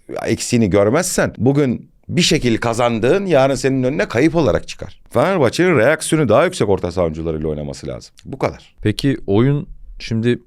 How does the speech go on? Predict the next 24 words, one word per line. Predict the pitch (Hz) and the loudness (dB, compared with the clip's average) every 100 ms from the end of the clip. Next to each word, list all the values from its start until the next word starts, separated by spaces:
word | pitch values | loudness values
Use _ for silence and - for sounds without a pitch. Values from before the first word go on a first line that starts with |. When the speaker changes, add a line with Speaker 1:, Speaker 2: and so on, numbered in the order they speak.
| _ | _
Speaker 2:
son | - 113 113 | -4 -2 0
birkaç | 110 123 | 0 2
haftadır | 120 110 117 113 | 2 2 0 -2
taraftarı | - 101 98 - 110 | 2 2 2 0 -2
memnun | 104 101 104 | 0 0 0
etmiyor | 104 101 80 76 | 0 -2 -4 -4
Erdal | 73 76 | -4 -4
abi. | 76 71 73 | -4 -6 -6
Bunun | 87 117 131 - | -4 -2 -4 -8
sebebini | - 101 107 107 117 123 | -4 0 0 0 -2 0
neye | 113 113 110 | 2 2 4
bağlıyorsun | 95 80 78 - 80 | 2 2 -2 -6 -4
genel | 92 98 | 0 0
itibariyle? | 90 90 82 80 | -2 -2 -2 -2
Duran | 82 107 104 | 0 -2 0
topları | 107 107 | -2 -2
çok | 101 117 | -4 -6
güzel | - 92 98 | -4 0 0
konuştuk. | 92 82 76 - - - - - - | 0 -6 -8 -14 -20 -20 -20 -18 0
Oyunda | 92 214 135 156 | 2 4 2 0
sence | - 117 117 117 110 | 2 0 2 0 2
bu | 117 117 - _ - | 0 0 -6 _ -2
iniş | 98 101 | 0 -2
çıkışların | - 104 - 101 92 | -6 -10 -2 0 0